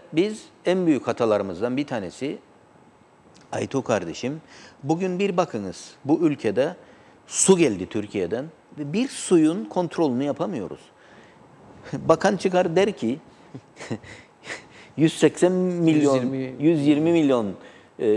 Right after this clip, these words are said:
Speaker 1: metreküp su denize akar. İşi yöneten müdür, Devlet Su İşleri Müdürü,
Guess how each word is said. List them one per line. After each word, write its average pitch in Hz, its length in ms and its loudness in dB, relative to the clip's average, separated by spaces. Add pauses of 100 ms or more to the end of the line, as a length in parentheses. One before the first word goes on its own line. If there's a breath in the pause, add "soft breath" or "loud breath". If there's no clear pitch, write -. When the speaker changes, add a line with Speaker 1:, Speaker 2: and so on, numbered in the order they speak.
(140)
Speaker 1:
metreküp 147 580 2
su 175 360 2
denize 165 340 4
akar. 135 340 4 (760 soft breath)
İşi 151 260 6
yöneten 208 420 4
müdür, 170 480 4
Devlet 156 360 6
Su 170 140 4
İşleri 151 360 2
Müdürü, 101 420 -4